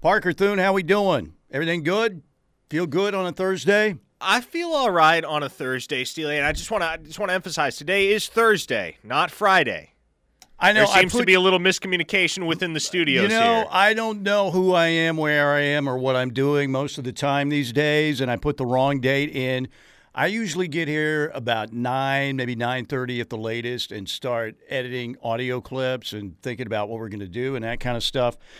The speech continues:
Speaker 1: And I put the wrong date in. And, uh, Parker came in, "Hey, you know you're a day ahead, right?" I'm like, "Uh, yeah, because I put the wrong date in yesterday, so I just went with the wrong date today, too.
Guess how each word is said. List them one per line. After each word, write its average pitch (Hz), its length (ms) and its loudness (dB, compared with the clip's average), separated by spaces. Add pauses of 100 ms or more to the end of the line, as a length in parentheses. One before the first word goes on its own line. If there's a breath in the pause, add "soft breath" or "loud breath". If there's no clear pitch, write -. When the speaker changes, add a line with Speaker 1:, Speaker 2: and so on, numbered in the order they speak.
(180 loud breath)
Speaker 1:
And 143 120 0
I 147 40 2
put 196 180 2
the 160 100 -2
wrong 165 300 2
date 170 240 2
in. 95 240 -4 (380)
And, 123 300 -4
uh, 120 140 -2
Parker 147 320 -4
came 139 160 -6
in, 131 100 -6
"Hey, 240 240 -6
you 226 60 -10
know 247 160 -6
you're 247 180 -6
a 190 80 -4
day 202 320 -4
ahead, 202 460 -4
right?" 170 320 -2
I'm 131 100 -6
like, 104 300 -4
"Uh, 92 280 -6
yeah, 104 320 -6
because 117 300 -8
I 117 80 -6
put - 220 -14
the 123 80 -8
wrong 139 340 -4
date 135 260 -4
in 127 200 -4
yesterday, 110 960 -6
so - 180 -8
I 110 120 -8
just 131 240 -14
went 151 160 -8
with 139 100 -8
the 156 100 -6
wrong 160 320 -2
date 156 300 -2
today, 139 320 0
too. 90 380 -6